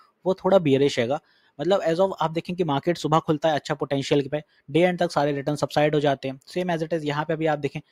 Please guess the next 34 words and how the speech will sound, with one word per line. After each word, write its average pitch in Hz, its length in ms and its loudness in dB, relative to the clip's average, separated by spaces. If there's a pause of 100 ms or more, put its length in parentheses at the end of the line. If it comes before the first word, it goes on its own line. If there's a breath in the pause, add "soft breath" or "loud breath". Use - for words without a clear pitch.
(200)
ये 143 60 -4
कैंडल 156 320 -2
ऊपर 147 180 0
गई, 147 120 2
रिटर्न 139 260 -2
सबसाइड, 131 380 -4
सारी 170 260 2
कैंडल 165 260 0
में 160 100 -4
रिटर्न 147 220 -2
सबसाइड 139 380 -2
हो 139 80 0
रहे 139 100 -4
हैं 214 80 -16
और 139 200 -4
यहाँ 139 300 -2
पे 143 220 -2
ले-, 135 260 -2 (300 soft breath)
जो 143 60 2
रिसेंट 147 340 0
का 151 160 -4
अपना 151 260 -6
सेशन 147 260 -6
था 147 120 -4
कल 131 180 -2
का, 143 120 -6
उसमें 165 260 -4
भी 156 80 -2
रिटर्न 139 220 -2
सबसाइड 120 400 0
होते 127 160 0
हुए 131 120 0
नजर 123 200 2
आए। 120 140 -2